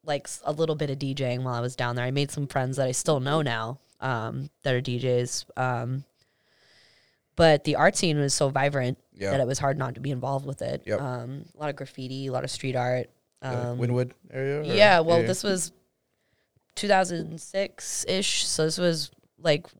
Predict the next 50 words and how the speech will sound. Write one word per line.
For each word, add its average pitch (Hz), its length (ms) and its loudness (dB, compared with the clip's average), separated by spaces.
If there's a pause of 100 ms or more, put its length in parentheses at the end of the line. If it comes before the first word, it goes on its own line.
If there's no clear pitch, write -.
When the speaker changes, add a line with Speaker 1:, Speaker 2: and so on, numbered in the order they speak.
(160)
Speaker 1:
when 139 160 -4
Art 147 200 2
Basel 147 360 4
was 139 140 -2
still 139 260 2
a 135 60 2
thing, 139 260 -2
but 135 120 0
it 127 100 -2
wasn't, 135 320 -2
like, 123 180 -4
what 127 140 -2
it 123 80 -4
is 127 220 -8
today. 127 480 -4
Speaker 2:
Right. 110 260 2 (300)
Speaker 1:
I 143 40 -4
feel 185 140 4
like 170 140 6
I'm 139 160 -2 (120)
dating 147 300 0
myself 135 380 -4
so 139 160 -2
much 160 260 6
with - 80 2
these 156 140 2
Speaker 2:
<laughs> - 100 0
Speaker 1:
conversations, 160 640 0
but 165 220 4
yeah. 156 260 8 (520)
Um, 151 680 8 (680)
Wynwood 180 640 12
was 151 400 2
just 156 300 0
downtown. 131 680 -2 (140)
It 147 100 -2
was, 139 320 -2
or, 135 160 2
like, 131 160 0
the 135 80 2
design 135 400 0
district 135 400 0
is 135 80 -4
what 143 120 -6
they 139 100 0
called 120 240 -2
it 131 100 -6
back 127 200 -4
then. 127 320 -10
And 131 400 -10